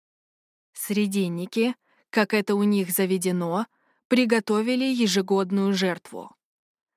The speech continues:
Я забирал её уже одиннадцать раз, а до того за девушками летал мой отец.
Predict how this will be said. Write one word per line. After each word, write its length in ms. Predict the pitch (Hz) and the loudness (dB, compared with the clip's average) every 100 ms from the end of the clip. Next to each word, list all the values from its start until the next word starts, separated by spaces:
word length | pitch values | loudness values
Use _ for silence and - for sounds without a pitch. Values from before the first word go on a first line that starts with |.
| _ | _
Я 300 | - 226 294 | -2 2 2
забирал 480 | 254 240 254 285 277 | 2 2 2 2 0
её 380 | 202 190 185 185 | 0 0 0 -2
уже 380 | - 226 214 220 | 0 0 0 0
одиннадцать 840 | - 214 190 208 233 220 240 226 | 0 -2 0 0 0 0 -4 -2
раз, 440 | 254 196 156 - - _ _ _ _ | 0 0 0 -4 -6 _ _ _ _
а 120 | 220 | 0
до 140 | 208 202 | 2 0
того 540 | 202 202 277 190 190 - _ _ _ | 0 0 0 0 -4 -12 _ _ _
за 280 | 233 226 226 | -2 2 2
девушками 580 | 214 294 285 - 262 254 | 0 -2 -4 -2 0 2
летал 500 | 247 240 - 196 196 | 2 0 0 0 0
мой 240 | 196 190 | 0 -2
отец. 680 | - 196 - 170 113 - - | -2 -4 -4 -6 -4 -4 -4